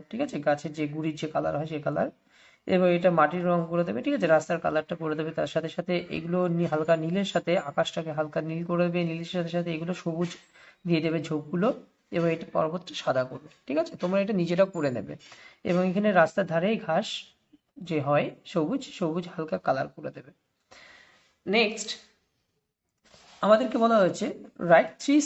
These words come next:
sentence লেখার জন্য, তিনটে বাক্য। তাহলে আমরা কি দেখতে পাচ্ছি, এখানে একটা রাস্তা এবং তার সা-, আহ, তার সাথে কি রয়েছে, এখানে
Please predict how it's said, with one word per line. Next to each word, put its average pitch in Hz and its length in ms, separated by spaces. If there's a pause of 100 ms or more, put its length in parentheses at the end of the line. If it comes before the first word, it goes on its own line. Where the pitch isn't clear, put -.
sentence 185 360 (100)
লেখার 135 220
জন্য, 135 140 (100)
তিনটে 226 280 (600)
বাক্য। 147 300 (640)
তাহলে 185 220
আমরা 202 140 (120)
কি 269 80 (100)
দেখতে - 220
পাচ্ছি, 147 240
এখানে 190 200
একটা 214 140 (100)
রাস্তা 220 300 (500)
এবং 180 280 (680)
তার 180 200
সা-, 220 180
আহ, 175 180
তার 180 160
সাথে 233 220
কি 233 140
রয়েছে, 247 260
এখানে 247 160